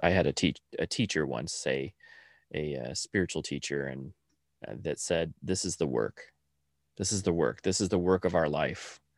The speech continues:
And I think that that's exactly, if we go back to the book, that's exactly what they're doing. They're going through these miserable times, and he's recollecting these moments.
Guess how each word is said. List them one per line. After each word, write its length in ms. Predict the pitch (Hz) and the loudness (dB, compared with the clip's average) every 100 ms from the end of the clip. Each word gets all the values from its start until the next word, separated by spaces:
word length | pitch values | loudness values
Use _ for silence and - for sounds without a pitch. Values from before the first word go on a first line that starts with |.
| _ _ - - - - | _ _ -20 -18 -14 4
And 100 | 147 | 8
I 60 | |
think 200 | 156 175 | 10 8
that 160 | 160 - | 8 8
that's 240 | 95 110 | 6 6
exactly, 560 | 110 95 98 110 139 120 | 2 4 6 6 6 4
if 80 | 87 | 4
we 80 | 101 | 4
go 140 | 104 | 4
back 280 | 98 107 123 | 4 2 2
to 100 | 110 | 0
the 100 | 80 | -2
book, 280 | - 120 107 | 0 0 0
that's 200 | 95 - | -4 -4
exactly 800 | 90 98 101 107 120 - 110 - | -6 -6 -2 -2 -2 -2 -2 -2
what 240 | 90 98 | 0 0
they're 180 | - 98 | 2 0
doing. 460 | 90 95 98 92 85 | 0 -2 0 0 2
They're 140 | 87 | 0
going 320 | 92 107 113 | 4 6 6
through 180 | 107 104 | 2 -4
these 220 | 95 90 | -4 -4
miserable 640 | 95 107 123 143 135 107 92 | -2 0 2 2 2 4 4
times, 720 | - 98 95 90 85 92 - - - - - - - _ _ _ _ _ _ - | 4 2 2 0 -2 -4 -6 -12 -20 -20 -20 -20 -20 _ _ _ _ _ _ 4
and 680 | 104 104 98 95 90 90 - - | 6 8 8 8 4 0 -2 -4
he's 240 | 113 131 | 0 2
recollecting 840 | 110 113 120 101 90 104 - 92 82 | 6 6 6 4 4 2 2 0 0
these 220 | 82 82 | -2 -2
moments. 800 | 95 92 123 76 64 - - - | 0 2 2 -2 -4 -6 -8 -8